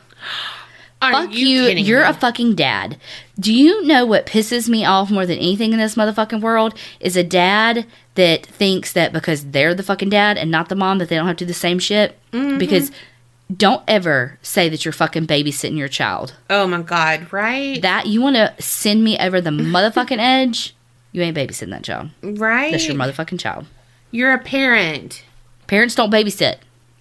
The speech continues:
Speaker 2: So Ethan, 'cause of course, you know, the social workers, like, followed him, checking, like, great, you know, he's seeing how he's doing in school, all this stuff. He had pretty good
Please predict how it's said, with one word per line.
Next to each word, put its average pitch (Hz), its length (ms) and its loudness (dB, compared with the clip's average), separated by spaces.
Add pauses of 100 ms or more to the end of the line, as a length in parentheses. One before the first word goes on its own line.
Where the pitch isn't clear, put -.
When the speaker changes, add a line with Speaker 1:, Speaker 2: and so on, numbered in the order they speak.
(420)
Speaker 2:
So 202 460 4 (420)
Ethan, 330 580 4 (420)
'cause 226 300 0
of 196 120 2
course, 196 340 0
you 220 80 4
know, 156 100 4
the 175 120 -8
social 170 280 -2
workers, 165 260 -2
like, 156 140 0
followed 160 340 2
him, 156 180 0
checking, 156 340 -2
like, 143 180 -4
great, 165 380 0
you 175 100 0
know, 139 160 0
he's 151 220 -8
seeing 151 180 -2
how 147 120 -4
he's 135 120 -8
doing 101 140 -12
in - 80 -10
school, 214 260 0
all 190 120 2
this 180 120 -2
stuff. 170 160 -4 (640)
He 277 140 0
had 320 180 2
pretty 285 540 2 (120)
good 196 600 2